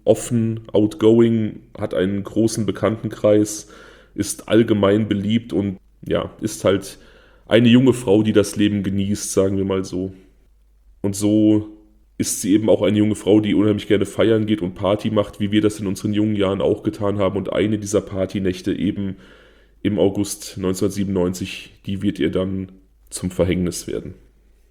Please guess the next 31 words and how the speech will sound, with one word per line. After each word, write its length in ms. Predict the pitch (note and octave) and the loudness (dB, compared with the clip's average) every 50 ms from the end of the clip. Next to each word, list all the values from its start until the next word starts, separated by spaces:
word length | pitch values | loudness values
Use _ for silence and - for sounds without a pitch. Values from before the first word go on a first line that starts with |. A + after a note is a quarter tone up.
| _ _ - | _ _ -8
Cindy 360 | - - B2+ B2 B2+ A#2+ A2 | -4 0 0 2 4 4 2
trifft 280 | - - B2 C3 B2+ - | 2 2 -2 -2 -2 -4
sich 160 | - A#2+ - A2 | -8 -2 0 2
am 100 | G#2 G#2+ | 2 4
neunten 340 | G#2 G#2+ A#2+ B2 - A#2+ G#2 | 4 2 2 0 0 2 2
August 560 | G#2 A2 G#2+ A2+ A#2+ B2 - - - - - | 2 2 2 0 -2 -2 -4 -10 -14 -8 -4
mit 160 | G#2+ G2 - | -4 -2 0
einer 460 | - F2 G2+ G2+ G2 F#2+ F#2+ F2+ E2+ | 0 0 2 2 2 2 2 0 0
guten 260 | - G#2+ G#2+ - A2 F#2+ | -2 -4 -6 -6 -6 -8
Freundin 520 | - - - A2+ A2+ A#2+ C#3+ C#3 C3 A#2+ | -6 0 2 4 4 4 2 0 -2 -2
und 160 | F#2 G2 - | -4 -4 -4
die 60 | G2 | -6
beiden, 400 | F#2 - F#2 F#2 G2 F#2+ G2+ G2 | 0 2 2 2 2 0 -2 -4
die 420 | F#2+ G2 G2 G2 G2 G2 F#2 E2+ F2 - - - - | -4 -4 -6 -6 -6 -6 -6 -8 -10 -12 -18 -20 -12
glühen 320 | - A2 A2 A2+ A#2+ A#2 A2+ | -6 -2 2 2 2 2 2
so 120 | G#2 G#2+ | 2 2
ein 80 | G2+ F#2+ | 0 0
bisschen 300 | G#2 - - G#2 G2 F#2 | -4 -6 -4 -4 -4 -4
vor. 500 | - - - G#2 A#2 B2+ C#3+ C#3+ D3+ - - - - - - - - - - - - - _ _ _ _ _ | -6 -4 -2 0 0 0 -2 -2 -6 -10 -16 -20 -20 -20 -20 -20 -20 -20 -20 -20 -20 -20 _ _ _ _ _
Vorher 460 | _ - - - G2+ G2+ G#2+ G2 F#2+ | _ -6 2 2 2 4 4 4 2
hat 140 | G#2 G#2 - | 2 -2 -4
sie 640 | - - G#2+ G2+ G2+ G2 F#2+ F#2+ F#2 F#2+ G2 - - - | -6 -4 -2 0 0 0 0 0 -2 -6 -12 -18 -16 -14
einen 100 | - F#2+ | -6 -4
gemütlichen 540 | G#2 G#2 G#2 G#2+ A2 - - - - A2 G2+ | -2 0 0 0 -2 -2 -6 -8 -8 -10 -6
Tag 300 | - G2+ F#2 F#2+ - - | -4 -4 -4 -2 -4 -6
mit 120 | G2 - | -4 -4
ihrer 180 | C2 E2 F#2 F2+ | -2 -2 -2 -2
Familie 480 | - - F#2 G2 G2+ A#2+ C3 C3 B2+ | -2 -4 -2 0 0 0 0 0 0
verbracht, 720 | B2 B2 A#2 - - - G#2 A2 G#2+ - - - - - - - | 0 0 -4 -4 0 0 0 0 0 -4 -12 -18 -18 -14 -8 -4
ähm, 220 | - F2+ F#2 F#2+ F#2+ | -4 -2 -2 -2 -4
so 440 | F#2+ F#2 F#2 F#2 F2+ F2 F#2 - | -2 0 0 0 0 0 -2 -6